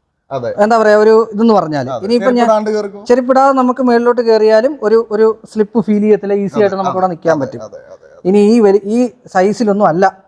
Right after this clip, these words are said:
Speaker 2: ഒരു സാധനം വെക്കുക, വിരിക്കുക.
Speaker 1: അതെ, അതെ. ഇത് നമ്മള് എക്സ്ട്രീം കണ്ടീഷൻ ആണ്.
Speaker 2: യെസ്. Just നമ്മളൊന്ന് കാണിക്കാനായിട്ട്
Speaker 1: അതെ.
Speaker 2: ചെയ്തൊരു സാധനമല്ല.
Speaker 1: അത്രേ ഉള്ളൂ. ഇത് നമുക്ക്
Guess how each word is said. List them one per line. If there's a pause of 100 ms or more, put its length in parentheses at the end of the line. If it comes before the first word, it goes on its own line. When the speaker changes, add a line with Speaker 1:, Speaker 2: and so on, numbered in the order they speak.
(180)
Speaker 2:
ഒരു
സാധനം
വെക്കുക,
വിരിക്കുക.
Speaker 1:
അതെ,
അതെ.
ഇത്
നമ്മള്
എക്സ്ട്രീം
കണ്ടീഷൻ
ആണ്.
Speaker 2:
യെസ്. (380)
Just
നമ്മളൊന്ന്
കാണിക്കാനായിട്ട്
Speaker 1:
അതെ.
Speaker 2:
ചെയ്തൊരു
സാധനമല്ല.
Speaker 1:
അത്രേ
ഉള്ളൂ.
ഇത്
നമുക്ക്